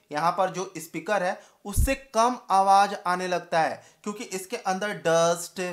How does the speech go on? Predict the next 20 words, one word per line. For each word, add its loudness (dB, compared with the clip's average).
हमारा 4
पसीना, 0
सब -4
कुछ -6
जाकर 2
जम -2
जाता 0
है, 0
जिसके -10
बाद 0
जो -6
साउंड 6
क्वालिटी -2
है 0
वो -2
दब 2
जाता 2
है 2
और -4
अच्छा 0